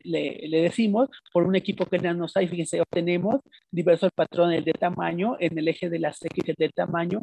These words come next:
y en el de la Y el número, y vemos cómo están distribuyéndose. Ujú. En el caso de hacemos, lo hacemos estimular con ácido linoleico, porque es muy importante, es un ácido graso que lo encontramos en muchos alimentos, y vemos que estas vesículas están mediando procesos como migración, como podemos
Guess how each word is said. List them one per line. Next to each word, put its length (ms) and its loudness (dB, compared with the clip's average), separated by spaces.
y 80 0
en 80 0
el 80 0
de 80 -2
la 160 4
Y 60 2
el 120 2
número, 260 0
y 100 2
vemos 280 2
cómo 140 -2
están 220 -2
distribuyéndose. 760 -8
Ujú. 340 4
En 140 2
el 100 2
caso 260 2
de 80 6
hacemos, 400 0
lo 140 -2
hacemos 300 4
estimular 320 4
con 140 4
ácido 280 0
linoleico, 600 2
porque 240 -2
es 40 -2
muy 80 -2
importante, 540 -2
es 80 -12
un 120 -4
ácido 280 -2
graso 280 0
que 80 -2
lo 60 0
encontramos 480 -4
en 100 -6
muchos 260 -8
alimentos, 640 2
y 120 6
vemos 300 6
que 100 0
estas 200 2
vesículas 600 0
están 260 2
mediando 240 4
procesos 320 0
como 160 -6
migración, 580 0
como 140 2
podemos 360 0